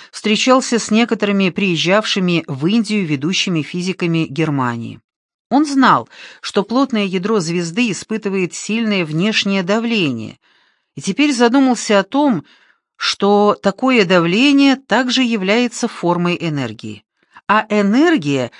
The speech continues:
есть лишь другая ипостась массы. Энергия возможна и способна к большей, чем масса диффузии.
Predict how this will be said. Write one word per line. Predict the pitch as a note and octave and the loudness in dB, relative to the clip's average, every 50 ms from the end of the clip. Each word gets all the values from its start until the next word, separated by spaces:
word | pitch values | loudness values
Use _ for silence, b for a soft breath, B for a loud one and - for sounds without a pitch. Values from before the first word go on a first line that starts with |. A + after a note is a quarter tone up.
| B B B | B B B
есть | B E3+ D#3 F3+ B3+ D#4+ E4 - - - | B -2 0 2 2 2 2 0 -6 -4
лишь | A#3+ B3 C#4 C4+ - - - - | 0 0 2 2 0 -2 -4 -8
другая | D3 D3 F3 G#3 G#3 E3+ C#3 C#3 D3+ F#3+ A#3 C#4 C#4+ C#4 | -4 -2 0 0 0 0 0 0 0 2 2 2 0 -2
ипостась | - A3 G#3+ G#3 - F3 D3+ - - - - D3 C#3+ D#3 D#3+ - - - _ | -2 -4 -6 -2 -2 -2 -4 -4 -6 -6 -4 -4 -2 -2 -4 -8 -14 -14 _
массы. | D#3+ E3+ F3+ E3 C3 A#2+ - - - - A2 - _ _ _ _ _ _ _ _ _ _ _ _ _ _ _ _ _ _ _ _ _ _ _ _ _ _ _ _ _ _ _ _ _ _ _ _ _ _ _ _ _ _ _ _ _ _ _ | -2 0 2 2 0 0 -4 -8 -12 -12 -14 -16 _ _ _ _ _ _ _ _ _ _ _ _ _ _ _ _ _ _ _ _ _ _ _ _ _ _ _ _ _ _ _ _ _ _ _ _ _ _ _ _ _ _ _ _ _ _ _
Энергия | - F#3+ G3 A#3 B3+ C4+ A3 G3+ G#3+ G#3 | -2 0 2 2 2 2 2 0 0 0
возможна | G3+ G3+ G3 F#3+ G#3+ A#3 B3 A3+ G#3 A3 A3 A3 G#3 G3+ B B B B B B B | 0 0 0 0 0 0 0 0 0 0 2 2 0 0 B B B B B B B
и | G3 | -6
способна | F#3 - - F#3 F3+ - - B3 G#3+ F#3+ G3 F#3+ | -6 -4 -4 -4 -4 -2 -2 -2 -2 0 -2 -2
к | E3 D#3 | -2 -4
большей, | D3+ G3+ B3 B3 - - F#3+ E3+ | -2 -2 -2 -2 0 -2 -2 -2
чем | - - F#3+ E3+ | -2 -2 0 0
масса | E3 E3+ F#3+ G#3+ G3+ - - G#3 G3 - | 2 2 2 2 0 0 0 0 0 0
диффузии. | - D3 G3+ F#3+ - - - C4+ C4+ G3 - - B2 A2 G#2 | 0 -2 -2 -4 -4 -4 -2 0 0 0 -2 -6 -8 -10 -10